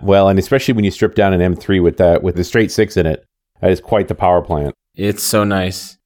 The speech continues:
Speaker 2: Yeah, because it's, it's gutted. It's funny, if you're, if you're sitting in the seat,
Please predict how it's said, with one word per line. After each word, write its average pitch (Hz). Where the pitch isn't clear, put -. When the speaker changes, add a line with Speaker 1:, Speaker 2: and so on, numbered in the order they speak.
Speaker 2:
Yeah, 110
because 110
it's, 117
it's 117
gutted. 110
It's 110
funny, 143
if 117
you're, 117
if 123
you're 113
sitting 170
in 131
the 104
seat, 110